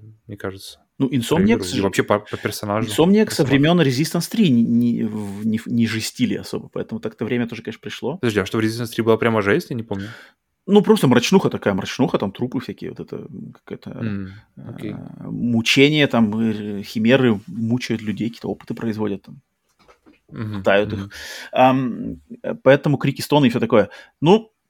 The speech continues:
Speaker 2: да, да, Архан, вариант клевый. Если бы так было бы, было бы неплохо, я, я согласен.
Speaker 1: Ну, мы бы, да, мы бы, да, мы
Speaker 2: Да,
Speaker 1: бы
Speaker 2: да, да, да.
Speaker 1: не возмущались по этому поводу слишком сильно.
Speaker 2: Окей, спасибо, спасибо за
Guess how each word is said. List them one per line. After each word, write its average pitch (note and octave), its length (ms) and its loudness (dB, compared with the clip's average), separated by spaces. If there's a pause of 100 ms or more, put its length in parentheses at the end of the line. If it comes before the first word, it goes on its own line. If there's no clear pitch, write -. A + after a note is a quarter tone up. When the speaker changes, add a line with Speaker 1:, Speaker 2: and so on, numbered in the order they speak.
(160)
Speaker 2:
да, D3+ 340 4
да, D3+ 320 4 (120)
Архан, A#2+ 440 2 (300)
вариант B2 420 4
клевый. C3 420 0
Если C3+ 240 2
бы C3 80 2
так C#3 160 4
было D3+ 220 6
бы, D3 100 2
было B2 220 2
бы E3 100 2
неплохо, A#2 320 0
я, A#2 160 0
я A2 140 -6
согласен. G#2+ 420 -4 (880)
Speaker 1:
Ну, A#2+ 140 -4
мы B2+ 120 0
бы, C3+ 120 -4
да, A#2 200 -2
мы F2+ 140 -8
бы, G2 120 -10
да, G2 280 -12
мы G#2+ 120 -10
Speaker 2:
Да, G#2 200 -2
Speaker 1:
бы G#2 140 -6
Speaker 2:
да, G2+ 140 -6
да, G#2 80 -10
да. - 180 -10 (260)
Speaker 1:
не C#3+ 340 -2
возмущались A#2+ 540 2
по - 80 -2
этому G#2+ 140 -6
поводу G#2 200 -2
слишком - 280 -12
сильно. G#2+ 260 -10 (760)
Speaker 2:
Окей, - 140 -8
спасибо, - 400 0
спасибо C#3+ 400 -2
за B2 400 2